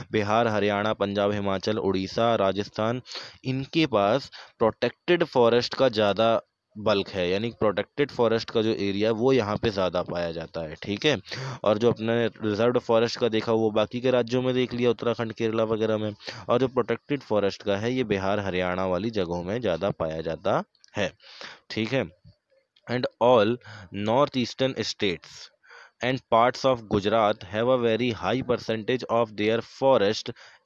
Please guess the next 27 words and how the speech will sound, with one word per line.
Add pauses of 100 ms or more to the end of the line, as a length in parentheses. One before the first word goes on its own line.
(140)
as (360)
unclutched
forest। (2250)
ओके,
तो
अगर
अपन
अपने
नॉर्थ
ईस्ट
की
बात
कर
लें
और
गुजरात
की
बात
कर
लें,
तो
दोस्तों,
यहाँ
पे
अनक्लच्ड
फॉरेस्ट
का